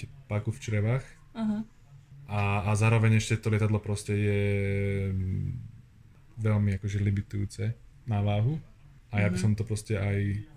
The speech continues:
Speaker 1: váhou, aj výškou proste už vlastne nemôžem mať ten kurz, mm, spravený.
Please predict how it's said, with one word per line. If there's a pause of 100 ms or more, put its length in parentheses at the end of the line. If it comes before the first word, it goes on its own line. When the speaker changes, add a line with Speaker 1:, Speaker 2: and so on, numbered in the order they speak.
(140)
Speaker 1:
váhou,
aj
výškou
proste
už
vlastne
nemôžem (220)
mať
ten
kurz,
mm,
spravený.